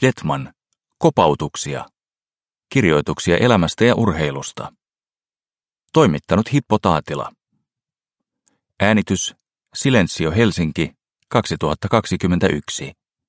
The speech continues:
Lukija Raiko Häyrinen. Osa yksi.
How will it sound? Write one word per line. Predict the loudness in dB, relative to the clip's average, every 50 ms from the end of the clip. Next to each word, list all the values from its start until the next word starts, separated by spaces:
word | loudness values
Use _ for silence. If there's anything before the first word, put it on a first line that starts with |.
| _ _ _ _ _ _ _ _ _ _ _ -2
Lukija | 0 0 0 2 2 2 2 2 0 -2 _ _ _ _ -10
Raiko | -4 -2 -2 -2 -2 -2 -2 0
Häyrinen. | 0 0 0 0 -2 -6 -8 -10 -12 -14 -18 _ _ _ _ _ _ _ _ _ _ _ _ _ _ _ _ _ _ _ _ _ _ _ _ _ _ _ _ _ _ _ _ _ _ _ _ _ _ _ _ _ _ _ _ _ _ _ _ _ _ _ _ _ _ _ _ _ _ _ _ _ _ _ _ _ _ _ _ _ _ _ _ _ _ _ _ _ -2
Osa | -2 0 0 0 0 0
yksi. | 0 -2 -2 -4 -10 -10 -12